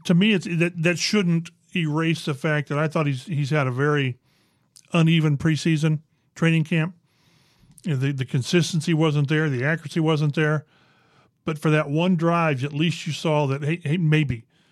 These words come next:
maybe there's something there that to where if it's gonna be a week, two weeks, heaven forbid, a month without your quarterback, that maybe he can sort of keep things afloat. Now, it's a tough start with, what, the Chargers and then at, at Tennessee. That's a tough start on the road.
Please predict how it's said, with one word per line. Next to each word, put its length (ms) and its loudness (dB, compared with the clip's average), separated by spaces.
maybe 300 2
there's 200 2
something 400 0
there 260 0
that 220 -2
to 80 0
where 320 2
if 160 -2
it's 140 -6
gonna 200 2
be 260 0
a 80 -2
week, 300 -2
two 180 2
weeks, 400 -2
heaven 240 2
forbid, 340 0
a 40 0
month 420 -2
without 340 0
your 100 -2
quarterback, 580 0
that 120 -6
maybe 440 0
he 200 -4
can 140 -2
sort 200 0
of 100 -4
keep 220 -4
things 240 -4
afloat. 380 0
Now, 120 0
it's 120 -6
a 40 -10
tough 220 0
start 360 0
with, 280 -4
what, 140 2
the 80 -4
Chargers 520 2
and 100 2
then 240 2
at, 220 -2
at 180 -2
Tennessee. 460 0
That's 180 0
a 60 -2
tough 200 0
start 260 0
on 80 2
the 60 0
road. 320 2